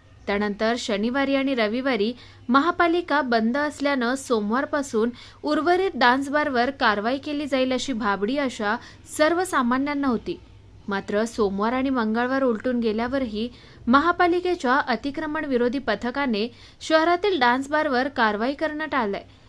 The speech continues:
त्यामुळे कॅम्प चारच्या श्रीराम चौकातील किरण हंड्रेड डेज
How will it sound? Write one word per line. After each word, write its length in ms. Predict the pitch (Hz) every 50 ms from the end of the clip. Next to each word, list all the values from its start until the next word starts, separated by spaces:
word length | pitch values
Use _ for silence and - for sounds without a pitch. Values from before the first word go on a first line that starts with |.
| - - - -
त्यामुळे 360 | 214 202 202 208 208 208 226 247 247 -
कॅम्प 340 | 233 214 220 220 220 - -
चारच्या 560 | - 240 214 220 254 269 - - 233 202 214 240 - - - - - - - -
श्रीराम 360 | 302 302 302 330 349 349 359
चौकातील 640 | 370 349 294 277 - 302 302 302 294 262 269 277 302 277 -
किरण 360 | 262 240 220 240 262 277 285
हंड्रेड 480 | 262 269 233 220 214 240 262 254 214
डेज 240 | 202 208 208 226 247